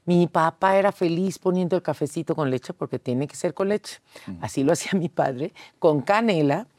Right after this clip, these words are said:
Speaker 1: Y, por supuesto, iba por el famoso pan dulce mexicano. Y así crecí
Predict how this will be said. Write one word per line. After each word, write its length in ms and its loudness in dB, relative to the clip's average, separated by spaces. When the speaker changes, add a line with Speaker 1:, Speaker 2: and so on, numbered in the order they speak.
Speaker 1:
Y, 160 2
por 260 4
supuesto, 760 0
iba 300 2
por 180 -2
el 120 0
famoso 480 -4
pan 580 0
dulce 360 -2
mexicano. 680 -8
Y 140 2
así 240 2
crecí 420 2